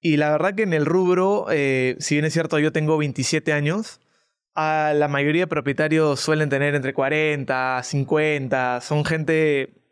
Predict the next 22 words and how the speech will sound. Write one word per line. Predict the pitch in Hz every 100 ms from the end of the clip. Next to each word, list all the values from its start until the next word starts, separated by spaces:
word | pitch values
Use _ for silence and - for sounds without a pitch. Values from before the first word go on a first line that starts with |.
| _
en | 135 135
su | -
mayoría | 139 135 143 156 165
mayor | 151 147 151
que | 160
muchas | 143 147 151
veces | 156
me | 147 131
doblan | 127 156 147 151 147
la | 127
edad. | 131 160 _ _ _ _ _ _ _ _
Y, | 202 175 170 170 170
y | 175
la | 160
verdad | 156 226
de | 262 294
que | - 185
hay | 196
muchos | 202 254 - 208
casos | - 160 160 170 214
de | 147
gente | - 156 147 147 202